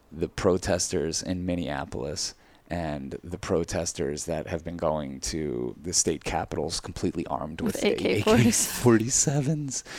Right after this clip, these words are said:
Speaker 1: right up in the cops' faces, screaming at them, and the cops just, like, kinda, you know, doing the thing where they just, like, look past them and don't react.
Speaker 2: Right.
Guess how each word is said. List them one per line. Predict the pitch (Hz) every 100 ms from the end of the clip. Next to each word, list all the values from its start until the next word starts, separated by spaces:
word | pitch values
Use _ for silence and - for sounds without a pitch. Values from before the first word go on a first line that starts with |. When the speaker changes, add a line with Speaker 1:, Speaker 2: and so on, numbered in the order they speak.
| - - - - 123
Speaker 1:
right | 151 165
up | 160
in | 170
the | 160
cops' | - 143 -
faces, | - 147 147 143
screaming | - - 127 143 135
at | 131
them, | 117
and |
the | 107
cops | 113 117
just, | - 117
like, | 113 107 - -
kinda, | 120 117 107
you | 101 113
know, | 104
doing | 101 110 107
the | 101
thing | 113
where | 107
they | 98 98
just, | -
like, | 92 95
look | 98 -
past | 98 98
them | 104
and | 98
don't | 98 78
react. | 92 101 104 95 -
Speaker 2:
Right. | 240 208 202